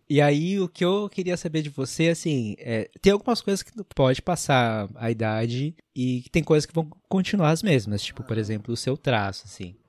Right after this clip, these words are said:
Speaker 1: Mas o que que você acha que mudou, assim, no seu processo criativo durante todos esses anos, assim, na hora de você criar as suas histórias, seus desenhos, assim? O que que foi que mudou com esse seu envelhecimento?
Speaker 2: Cara,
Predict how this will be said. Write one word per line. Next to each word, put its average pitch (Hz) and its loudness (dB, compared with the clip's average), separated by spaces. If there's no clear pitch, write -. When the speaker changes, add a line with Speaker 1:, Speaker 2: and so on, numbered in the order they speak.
Speaker 1:
Mas 117 0
o 135 -2
que 180 -2
que - -12
você 214 -4
acha 170 -2
que - -8
mudou, 139 0
assim, 135 -2
no 135 -2
seu 156 0
processo 151 -2
criativo 131 0
durante 110 -4
todos 110 -2
esses 107 -6
anos, 101 -2
assim, 98 -8
na 104 -6
hora 104 -2
de 104 -10
você 113 -4
criar 131 4
as 120 -2
suas 117 -4
histórias, 113 0
seus 110 -4
desenhos, 104 -2
assim? 104 -8
O 110 -12
que 139 -2
que - -10
foi 151 0
que 147 -4
mudou 127 0
com 117 -6
esse 110 -8
seu 107 -4
envelhecimento? 110 -6
Speaker 2:
Cara, 123 -10